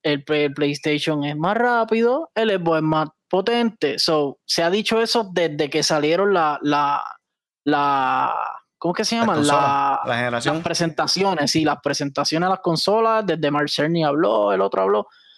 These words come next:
Speaker 1: Esto depende de las compañías, Corillo. El, el, el dev, como dijo la noticia, el dev kit de PlayStation lo llevamos viendo hace años. Yo estaba viendo, yo estaba hablando con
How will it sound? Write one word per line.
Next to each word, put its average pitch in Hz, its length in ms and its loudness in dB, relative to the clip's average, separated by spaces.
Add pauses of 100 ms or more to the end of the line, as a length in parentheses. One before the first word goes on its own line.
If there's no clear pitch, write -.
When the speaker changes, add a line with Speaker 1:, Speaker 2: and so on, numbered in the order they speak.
(180)
Speaker 1:
Esto 233 300 -2
depende 233 380 0
de - 20 2
las 226 100 0
compañías, 226 640 0
Corillo. 196 480 2
El, 165 240 2
el, 165 420 2
el 156 200 0
dev, 185 240 -2
como 165 200 0
dijo 208 480 2
la 208 120 2
noticia, 208 460 0
el 147 100 0
dev 160 200 -2
kit 208 160 -4
de 214 120 -2
PlayStation 208 480 -2
lo 185 60 2
llevamos 165 360 2
viendo 196 240 0
hace 185 300 -2
años. 170 420 -2 (180)
Yo 156 120 -4
estaba 180 240 0
viendo, 220 420 0
yo 156 120 0
estaba 185 260 0
hablando 208 400 0
con 180 280 0